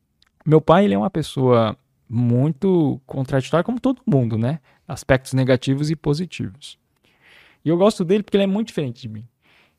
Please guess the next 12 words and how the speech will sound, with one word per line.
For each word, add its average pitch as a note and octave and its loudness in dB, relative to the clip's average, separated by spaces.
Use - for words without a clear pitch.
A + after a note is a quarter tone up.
Então, D3+ -2
por F#3+ 2
exemplo, C3 2
o C3+ -6
meu C#3+ -2
pai, E3 -2
ele B2+ -2
tem C#3 -4
um, C3 -6
posturas D#3+ 0
políticas, C3 -6
né? A#2 -10